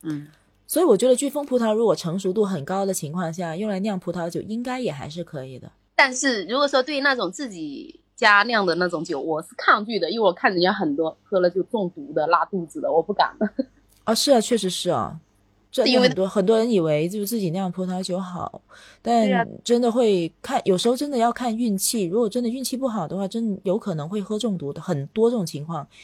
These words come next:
Speaker 2: 因为酿酒的过程当中，
Speaker 1: 很多。
Speaker 2: 它会产生出像什么一氧化碳、甲醇
Speaker 1: 对。
Speaker 2: 这些有毒的气体，就你，
Speaker 1: 嗯。
Speaker 2: 我们自己酿酒的话是不会把它过滤掉的。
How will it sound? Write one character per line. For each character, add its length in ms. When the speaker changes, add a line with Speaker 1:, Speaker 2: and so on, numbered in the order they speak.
Speaker 2:
因 140
为 60
酿 260
酒 100
的 80
过 160
程 200
当 180
中， 120
Speaker 1:
很 40
多。 80
Speaker 2:
它 60
会 240
产 260
生 240
出 300
像 380
什 100
么 100
一 80
氧 180
化 280
碳、 400
甲 160
醇 480
Speaker 1:
对。 120
Speaker 2:
这 140
些 300
有 340
毒 260
的 120
气 240
体， 280
就 180
你， 360
Speaker 1:
嗯。 180
Speaker 2:
我 140
们 140
自 100
己 300
酿 240
酒 160
的 80
话 100
是 160
不 240
会 180
把 160
它 140
过 240
滤 160
掉 260
的。 200